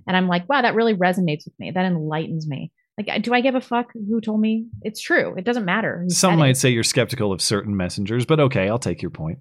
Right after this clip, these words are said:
Speaker 1: True. Yeah, that's definitely
Speaker 2: <laughs>
Speaker 1: true. Yeah, yeah. Um, I don't know. I just had this surreal experience while I was watching this. I wouldn't suggest anybody watching it. It was, it was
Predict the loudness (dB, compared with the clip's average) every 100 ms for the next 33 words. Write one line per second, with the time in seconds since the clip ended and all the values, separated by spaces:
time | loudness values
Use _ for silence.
0 | -2 2 2 0 0 2 2 -2 0 2
1 | 2 2 2 2 2 0 2 4 2 -2
2 | -8 _ -20 -20 _ 2 4 4 2 2
3 | 4 6 4 4 2 0 0 -2 0 2
4 | 2 0 -2 0 0 0 0 0 -2 -4
5 | -2 -2 0 2 2 2 0 0 0 -2
6 | 0 -2 -2 -6 -6 -6 -4 -6 -6 -2
7 | -2 -2